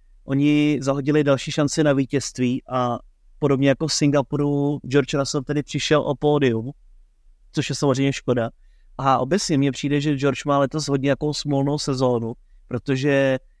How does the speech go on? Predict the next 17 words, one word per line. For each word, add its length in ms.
předvedl 380
několik 340
opravdu 360
velmi 240
dobrých 380
závodů, 600
ale 160
pódium 440
má 160
pořád 400
jenom 240
jedno, 380
což 260
je 180
velmi 260
překvapivé 800
a 460